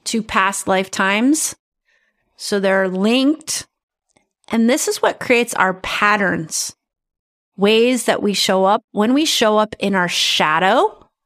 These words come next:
so we're not showing up in our light, but we're showing up in our dark.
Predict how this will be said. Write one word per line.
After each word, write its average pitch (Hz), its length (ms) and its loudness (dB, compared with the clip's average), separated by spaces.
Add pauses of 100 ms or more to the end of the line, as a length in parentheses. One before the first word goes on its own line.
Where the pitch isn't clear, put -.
(600)
so - 260 -4
we're 190 140 0
not 202 240 0
showing 196 240 -2
up 196 160 -4
in 185 80 0
our 175 120 0
light, 175 420 0
but - 120 -6
we're 180 120 -4
showing 190 300 -2
up 190 140 -6
in 175 80 -4
our 170 140 -2
dark. 175 520 -2